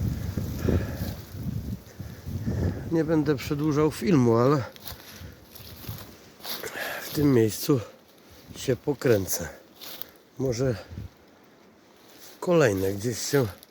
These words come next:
pojedynczo ukrywają. Dobrze, na dzisiaj zakończyłem już szukanie. Na tym zakończę dzisiejsze grzybobranie.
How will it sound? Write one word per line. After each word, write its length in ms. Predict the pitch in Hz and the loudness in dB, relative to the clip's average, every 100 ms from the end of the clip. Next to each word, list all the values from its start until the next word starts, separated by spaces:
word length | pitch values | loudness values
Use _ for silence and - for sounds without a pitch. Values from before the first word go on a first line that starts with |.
| _ - - - - - - | _ -20 -20 -20 -20 -20 -2
pojedynczo 760 | 120 113 113 117 120 110 120 | 2 2 2 2 2 0 -2
ukrywają. 680 | 110 120 110 113 95 87 82 80 - - - - - - - - - - - - - - - - - - - - - - - - - - - _ _ _ _ _ _ - - - - - _ _ _ - - - - - _ _ - | -2 -2 2 2 2 -4 -6 -10 -16 -20 -20 -20 -20 -20 -20 -20 -20 -20 -20 -20 -20 -20 -20 -20 -20 -20 -20 -20 -14 -12 -12 -14 -14 -14 -16 _ _ _ _ _ _ -20 -20 -18 -18 -18 _ _ _ -20 -20 -20 -20 -20 _ _ -14
Dobrze, 280 | - 107 117 | -6 2 6
na 140 | 123 | 6
dzisiaj 380 | 117 147 147 127 | 4 2 4 6
zakończyłem 800 | 135 - 131 117 143 131 120 113 | 4 6 4 6 8 8 10 8
już 340 | 113 - - - _ _ _ _ _ _ _ - | 4 0 -8 -16 _ _ _ _ _ _ _ -16
szukanie. 680 | - 127 - 120 117 131 127 - - - - - | -4 -2 6 8 10 8 6 0 -10 -14 -14 -10
Na 140 | 123 117 | -4 -4
tym 280 | - 123 98 - _ _ _ _ _ | 0 -2 -2 -12 _ _ _ _ _
zakończę 640 | 107 123 - 120 110 117 | 0 0 6 6 6 2
dzisiejsze 560 | 107 107 - 120 98 123 | -6 -8 -4 -4 -2 -2
grzybobranie. 840 | 107 110 110 107 107 110 113 123 | 0 2 2 2 4 4 4 2